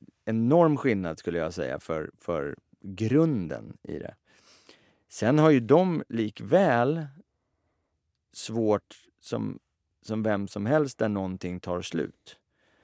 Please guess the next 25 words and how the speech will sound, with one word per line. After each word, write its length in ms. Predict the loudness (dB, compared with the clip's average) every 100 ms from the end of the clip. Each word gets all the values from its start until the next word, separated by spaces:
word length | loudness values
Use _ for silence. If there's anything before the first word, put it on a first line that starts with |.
| _ _ _ _ _ _ _ _
Och 100 | -2
där 140 | 4 6
går 140 | 8
ju 60 | 8
lika 340 | 6 6 4
mycket 240 | 4 0
att 100 | 0
jämföra 500 | 0 0 -2 -2 0
med 180 | -2 -4
en 100 | -6
pensionär 720 | -6 -6 -6 -4 2 4 4 2
som 180 | -2
har 80 | -4
jobbat 480 | -2 -2 0 0 0
i 140 | -4
ett 160 | -4 -4
yrke 460 | -2 -4 -4 -4 -2
i 80 |
helt 300 | -2 -4 -4
liv 300 | -2 0 0
och 260 | -2 -8 -6
sen 180 | -4 -4
går 200 | -4 -4
i 60 |
pension. 720 | -4 -8 -8 -4 -4 -6 -16